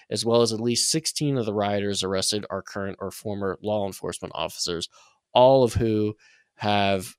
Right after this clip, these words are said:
quit or lost their jobs on the forces that they were on. So far, over a hundred and sixty defendants have made guilty pleas, and about seventy have been sentenced so far.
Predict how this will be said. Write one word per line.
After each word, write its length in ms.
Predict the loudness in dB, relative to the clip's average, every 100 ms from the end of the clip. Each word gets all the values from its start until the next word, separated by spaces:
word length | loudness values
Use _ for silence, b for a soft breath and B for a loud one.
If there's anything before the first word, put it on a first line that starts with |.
| _
quit 360 | -2 2 2 0 _
or 360 | -2 0 -2 -4
lost 400 | -2 0 0 -2
their 180 | -4 -2
jobs 520 | -2 0 0 -2 -2
on 240 | -4 -8 -8 -8
the 120 | -6
forces 440 | -4 -2 -2 -2
that 200 | -2 -2
they 100 | -4
were 220 | -6 -6
on. 240 | -8 -8 -12 _ _ _ _ b b b b b _ -2
So 240 | 6 6
far, 320 | 8 6 6
over 220 | 4 4
a 40 | 0
hundred 380 | 2 2 4 2
and 120 | 0
sixty 320 | 0 0 -2
defendants 580 | -2 -2 -2 -2 -2 -4 -6
have 380 | 2 4 4 -2 -14 -10
made 360 | -2 -2 -2
guilty 320 | -2 -2 -2
pleas, 520 | -2 2 2 4 0 -4 B B
and 80 | -4
about 240 | 0 2 2
seventy 600 | 2 2 2 2 2 0
have 200 | 0 -2
been 160 | -4
sentenced 560 | -4 -4 -4 -6 -2 0
so 200 | 0 -2
far. 400 | -4 -4 -4